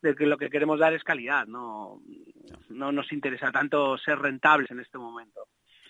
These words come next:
Y, y bueno, lo que queremos es mantenernos y, y tenemos capacidad para mantenernos, así que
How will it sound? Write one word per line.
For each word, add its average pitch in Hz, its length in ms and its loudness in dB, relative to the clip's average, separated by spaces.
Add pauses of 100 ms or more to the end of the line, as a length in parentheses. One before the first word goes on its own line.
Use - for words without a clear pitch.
(120)
Y, 101 560 -8
y 104 60 -6
bueno, 98 320 -2
lo 98 100 -2
que - 120 -16
queremos 107 360 -4
es 117 120 -4
mantenernos 160 840 6
y, 98 440 -12
y 120 160 -16
tenemos 120 280 -8
capacidad 107 580 -4
para 87 180 -8
mantenernos, 87 520 -12 (100)
así - 220 -16
que 90 140 -10